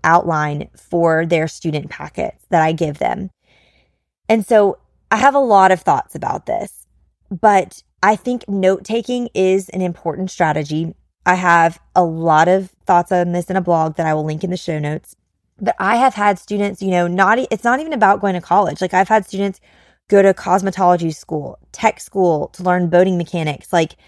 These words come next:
so many different career paths where they've still been t-, required to read manuals, read textbooks, listen to instructors lecture, and record notes.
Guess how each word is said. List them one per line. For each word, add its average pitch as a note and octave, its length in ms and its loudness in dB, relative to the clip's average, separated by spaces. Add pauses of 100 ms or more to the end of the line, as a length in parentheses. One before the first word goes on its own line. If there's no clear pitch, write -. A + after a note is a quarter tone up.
(460)
so - 320 2
many B3+ 180 2
different A#3+ 280 -2
career F3+ 240 0
paths G#3+ 320 2
where G3 80 -4
they've F3+ 160 0
still F3+ 320 0
been F#3+ 220 -4
t-, - 180 -18
required F3 760 2 (100)
to F3+ 360 0
read F3 420 0
manuals, F#3+ 760 0
read F3 340 -2
textbooks, F3+ 640 -2 (360)
listen F#3 420 2
to G#3 140 -2
instructors F3 640 0
lecture, E3+ 440 -2
and E3 220 -4
record E3 380 -2
notes. D#3 460 0